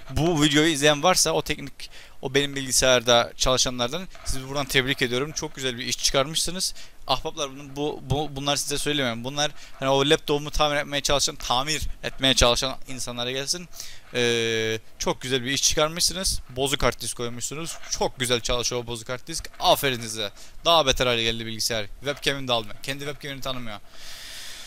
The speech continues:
Huh, ko-, konuşmaktan yoruldum. İşte, e, laptop o yüzden Skyrim'i buradan çekmeye devam ederim. O, onun hakkında sorun yok.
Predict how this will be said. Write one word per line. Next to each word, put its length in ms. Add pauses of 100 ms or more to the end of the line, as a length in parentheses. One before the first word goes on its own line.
(400)
Huh, 160 (340)
ko-, 400
konuşmaktan 560
yoruldum. 440 (1120)
İşte, 280
e, 480
laptop 380
o 120
yüzden 300 (760)
Skyrim'i 500
buradan 160
çekmeye 320
devam 180
ederim. 220 (420)
O, 180
onun 280
hakkında 280
sorun 300
yok. 260